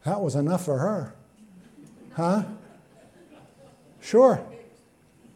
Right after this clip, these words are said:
She had worse ones than me, too, I think. But it is the faithful servants. I think of Missus Poole back there. I think of Clara over here, Barbara.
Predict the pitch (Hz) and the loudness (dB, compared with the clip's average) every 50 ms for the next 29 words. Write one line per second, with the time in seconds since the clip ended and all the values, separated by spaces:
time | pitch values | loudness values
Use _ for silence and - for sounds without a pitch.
0 | _ - - _ _ _ _ _ _ _ _ - - - - - - - 349 - | _ -20 -20 _ _ _ _ _ _ _ _ -14 -12 -10 -10 -10 -12 -14 -14 -16
1 | - - 311 254 - - - _ _ _ _ _ _ _ _ _ _ _ _ _ | -16 -18 -20 -20 -20 -20 -20 _ _ _ _ _ _ _ _ _ _ _ _ _
2 | _ _ _ _ - - 165 151 131 127 110 113 117 113 107 - - 117 101 101 | _ _ _ _ -10 -4 -2 -2 -2 -2 -6 -6 -8 -8 -8 -10 -12 -12 -12 -12
3 | 95 98 101 113 110 101 - 135 - - - - 147 117 202 - - - - - | -12 -12 -10 -10 -8 -4 -4 -4 -4 -4 -6 -6 -6 -6 -8 -12 -18 -20 -20 -20
4 | _ _ - - - - _ _ _ _ - - - - - - - - _ _ | _ _ -20 -20 -20 -20 _ _ _ _ -20 -20 -20 -20 -20 -20 -20 -20 _ _
5 | _ _ - - _ - 170 165 175 180 226 254 240 - - - 175 151 - - | _ _ -20 -12 _ 6 8 10 10 10 12 12 10 10 8 4 2 2 2 2
6 | 233 247 269 262 233 - - 190 160 139 - - 180 175 170 143 113 110 104 107 | 2 4 4 2 0 -2 -4 -2 -2 -2 -2 2 4 4 4 4 2 -2 -12 -14
7 | 147 - - 147 135 131 - 165 160 156 147 160 165 170 - 170 175 - - - | -16 -14 -10 -8 -8 -4 -4 -2 -2 0 0 -2 -2 -2 -4 -6 -8 -6 -2 0
8 | 196 165 135 123 113 120 123 120 - - 147 131 202 196 202 202 196 - - - | 2 2 2 0 -2 -4 -8 -6 -2 -2 -2 0 0 2 2 2 2 2 2 4
9 | 220 220 208 180 143 127 127 127 120 117 120 104 120 131 117 107 107 117 127 123 | 6 6 8 8 6 6 4 0 -2 -4 -4 -4 -2 -2 -2 -2 -4 -4 -4 -2
10 | 143 147 139 123 117 110 110 - | -2 -2 -2 -2 -4 -6 -10 -12